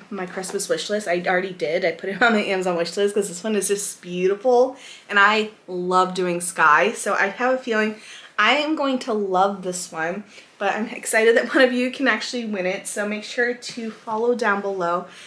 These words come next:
Make sure to give them some love down in their Instagrams. Again, they are kind of, they are sold in a bunch of different countries, so I'll leave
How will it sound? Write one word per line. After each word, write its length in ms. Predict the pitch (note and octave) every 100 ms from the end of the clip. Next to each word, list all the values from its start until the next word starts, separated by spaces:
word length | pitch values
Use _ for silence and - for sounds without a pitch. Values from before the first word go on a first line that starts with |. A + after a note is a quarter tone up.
| - -
Make 200 | A#3+ A#3+
sure 180 | B3 D#4
to 60 | C#4+
give 180 | C#4 C4+
them 140 | C4+
some 260 | C#4 B3 G#3+
love 340 | G3+ G#3+ G#3+
down 380 | G#3+ G3+ G#3 G#3
in 280 | G#3+ G3+ G3
their 220 | G3 F3+
Instagrams. 920 | F3 G#3+ G#3+ B3 A#3+ A#3+ A#3 A#3+ - - - - -
Again, 320 | G#3 G#3+ A3+
they 240 | A3 A3 A#3+
are 420 | A3+ B3 C#4 - - -
kind 200 | - C4+
of, 100 | - - -
they 160 | A#3 A#3+
are 140 | D4
sold 340 | - G#3+ G#3+
in 140 | A#3 G#3 -
a 40 | F#3+
bunch 340 | - F#3 F#3
of 60 | -
different 220 | G3+ G3
countries, 480 | F#3 F3 F3+ G#3+ G#3
so 100 | G#3
I'll 120 | G3
leave 320 | G#3 C4 D#4